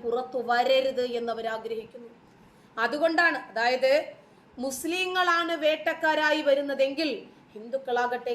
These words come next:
ക്രിസ്ത്യാനികളാകട്ടെ ഒരു കേസ് കൊടുക്കുകയോ മറ്റോ ചെയ്താൽ, അതല്ലെങ്കിൽ കൃത്യമായ രൂപത്തിൽ തെളിവുകളോടെ വന്നാൽ പോലും ലോക്കൽ കമ്മിറ്റിയുടെ കൺസേൺ ലെറ്റർ ഉണ്ടെങ്കിൽ മാത്രമേ പോലീസ് എഫ് ഐ ആർ ഇടൂ എന്ന് പറയുന്ന ഒരു രീതിയുണ്ടല്ലോ. സ്വേച്ഛാധിപത്യ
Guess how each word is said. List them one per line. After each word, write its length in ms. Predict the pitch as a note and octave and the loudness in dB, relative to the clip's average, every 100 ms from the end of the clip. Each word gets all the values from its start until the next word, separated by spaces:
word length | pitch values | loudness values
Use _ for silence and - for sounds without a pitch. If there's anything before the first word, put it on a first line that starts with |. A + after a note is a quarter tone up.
| A#3 | -6
ക്രിസ്ത്യാനികളാകട്ടെ 920 | B3 C#4+ C#4 C4+ B3+ B3 B3 A#3+ B3+ A#3+ | -6 2 2 2 -2 -2 -2 -2 -4 0
ഒരു 120 | A#3+ A#3+ | -2 -2
കേസ് 300 | C4 C4 - B3 | -2 -2 -4 -4
കൊടുക്കുകയോ 500 | A#3 A#3 B3+ A#3 A#3+ A#3+ | -4 -4 -6 -2 0 0
മറ്റോ 220 | A#3 A#3 A#3 B3+ | -2 -2 -4 -4
ചെയ്താൽ, 360 | A3+ C4+ C#4+ - - - - G#3+ | 0 4 4 0 -10 -20 -8 0
അതല്ലെങ്കിൽ 480 | C4 C4+ C#4+ C#4 C4+ | 0 0 -2 -6 -8
കൃത്യമായ 540 | C4 A#3 C#4+ C4 B3+ B3 A#3+ | -6 -6 -4 -2 -2 0 0
രൂപത്തിൽ 360 | B3+ B3+ B3 A#3+ A#3 | -2 -4 -4 -4 -2
തെളിവുകളോടെ 840 | A#3+ B3 D4 D#4 D#4 D4+ D#4 D#4 C#4 - - _ _ - | 0 0 0 -2 0 4 4 4 2 -2 -16 _ _ -12
വന്നാൽ 300 | F#3 A3+ A#3 A#3 | -10 -4 -4 -2
പോലും 280 | B3+ C4+ C4 - - - A3+ | 2 4 2 -2 -16 -10 -4
ലോക്കൽ 280 | A#3 A#3 B3+ B3+ | -4 -2 -4 -2
കമ്മിറ്റിയുടെ 520 | A#3+ A#3+ B3 B3 A#3 A#3 | -4 -4 -6 -4 -2 -2
കൺസേൺ 400 | A#3+ A#3+ - B3 A#3+ | -6 -6 -6 -6 -4
ലെറ്റർ 220 | A#3+ - A#3+ | -6 -8 -12
ഉണ്ടെങ്കിൽ 320 | A#3+ A#3 A#3+ A#3 | -8 -6 -4 -2
മാത്രമേ 440 | B3+ C4 C4+ C4+ A#3 - - - | -4 -2 0 0 0 -4 -14 -6
പോലീസ് 380 | G#3+ A#3 A#3 A#3 | -4 -2 -2 -2
എഫ് 160 | A#3 - C4 | -4 -2 0
ഐ 40 | B3 | 2
ആർ 80 | A#3+ A#3 | 2 2
ഇടൂ 120 | B3 B3 | -2 -2
എന്ന് 180 | A#3 C#4+ - | -2 -4 -4
പറയുന്ന 300 | B3+ A#3+ A#3+ A3+ | -2 -2 0 -2
ഒരു 100 | A3+ A3 | -2 -6
രീതിയുണ്ടല്ലോ. 580 | B3 B3 G#3 G#3 A#3+ - - - - - | -10 -6 -6 -6 -12 -16 -20 -20 -20 -12
സ്വേച്ഛാധിപത്യ 1120 | A#3+ G#3+ G#3+ A#3 A#3 B3 B3 A#3+ B3 B3 - | -4 -2 0 -2 -2 -2 0 -2 -4 -8 -6